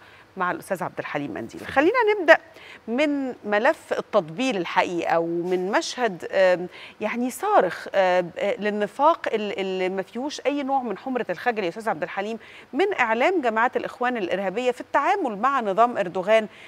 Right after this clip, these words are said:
الحقيقة، اللي هو مليء بال-، بال-، بالانتهاكات ومليء بالأخطاء، ولكن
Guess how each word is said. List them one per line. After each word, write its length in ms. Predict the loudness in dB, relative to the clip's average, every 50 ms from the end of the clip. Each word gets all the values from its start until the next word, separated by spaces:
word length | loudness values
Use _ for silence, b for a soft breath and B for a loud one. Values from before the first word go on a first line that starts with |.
| B B -10
الحقيقة، 520 | -4 -2 -2 0 0 0 2 4 4 4
اللي 160 | 4 2 2
هو 220 | 2 4 4 4 4
مليء 480 | 4 4 2 2 2 2 0 0 -2 -4
بال-، 380 | -4 -4 -2 -2 -2 -2 -2
بال-، 360 | -4 -4 -2 -2 0 0 0
بالانتهاكات 1000 | -2 -2 -4 -4 -4 -4 -6 -2 -2 0 0 2 4 4 6 6 6 4 0 -2
ومليء 360 | -4 -2 -2 -2 -2 -4 -6
بالأخطاء، 640 | -6 -6 -4 -4 -4 -6 -4 0 2 2 2 2 2
ولكن 500 | 2 2 0 0 -2 -2 -4 -4 -6